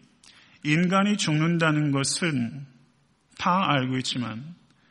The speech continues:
내가 죽을 것이라는 것을 생각하면서 사는 사람은 없습니다. 죽음에 대한 질문이 중요한 이유는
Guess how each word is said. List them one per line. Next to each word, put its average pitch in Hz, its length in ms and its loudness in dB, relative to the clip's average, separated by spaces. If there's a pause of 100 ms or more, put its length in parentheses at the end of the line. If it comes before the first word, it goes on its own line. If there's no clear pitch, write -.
(160)
내가 143 320 2
죽을 156 360 -2
것이라는 139 640 -2
것을 123 360 -4
생각하면서 151 760 -2
사는 147 300 -2
사람은 127 560 -4
없습니다. 120 500 -6 (1120)
죽음에 190 440 0
대한 180 300 2
질문이 160 500 -2
중요한 147 480 -2
이유는 131 840 -4